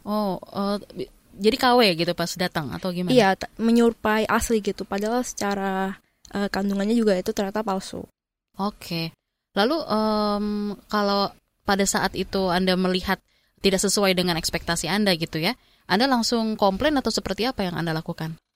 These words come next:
Speaker 2: Eh, tentu yang saya lakukan adalah saya menghindari toko tersebut gitu dan, eh, memutuskan untuk, ya udah kalau membeli barang ini saya membeli dari toko officialnya aja.
Speaker 1: Oh, baik. Tapi ini kalau sebagai konsumen sendiri Anda paling sering, eh,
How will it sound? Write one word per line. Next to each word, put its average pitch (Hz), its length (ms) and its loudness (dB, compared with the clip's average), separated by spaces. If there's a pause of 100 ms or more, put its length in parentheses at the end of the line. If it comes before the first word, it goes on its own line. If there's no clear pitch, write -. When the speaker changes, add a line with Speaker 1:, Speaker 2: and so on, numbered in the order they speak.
(220)
Speaker 2:
Eh, 202 720 2
tentu 277 480 6
yang 220 400 2
saya 202 240 0
lakukan 233 240 -2
adalah 214 240 0
saya 247 320 0
menghindari 208 640 0
toko 185 240 -4
tersebut 196 480 -4
gitu 180 320 -8
dan, 185 320 -2 (400)
eh, 196 80 0
memutuskan 208 480 0
untuk, 226 240 -4
ya 202 160 0
udah 214 160 2
kalau 196 240 -2
membeli 202 400 0
barang 196 240 -4
ini 208 160 -4
saya 240 240 -4
membeli 208 480 0
dari 190 160 -2
toko - 320 -8
officialnya 190 560 -6
aja. 170 320 -10 (400)
Speaker 1:
Oh, 170 320 -4
baik. 151 320 -8 (240)
Tapi 208 160 0
ini 294 100 0 (140)
kalau 196 240 2
sebagai 180 320 0
konsumen 180 400 0
sendiri 190 240 -2
Anda 254 160 0
paling 190 240 -2
sering, 190 320 -2
eh, 156 420 -4